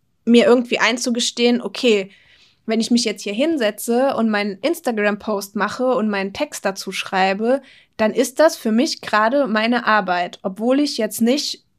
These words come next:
in irgendeinem Büro sitze und da an irgendeinem fremden Laptop für jemand anderen was mache. Und das musste mir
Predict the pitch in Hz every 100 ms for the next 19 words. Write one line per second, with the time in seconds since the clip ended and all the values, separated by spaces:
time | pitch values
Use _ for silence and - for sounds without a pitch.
0 | _ - 254 269 269 - _ _ - 254
1 | 302 262 220 196 220 311 339 359 - 320
2 | 330 302 - 214 208 226 269 - 220 226
3 | 254 285 240 233 233 226 - - 233 269
4 | 277 254 220 233 - 262 247 - 226 233
5 | 226 233 214 196 190 185 180 196 180 -
6 | 196 196 - - - 214 226 262 - _
7 | _ - 247 285 - 311 311 294 - 240
8 | 240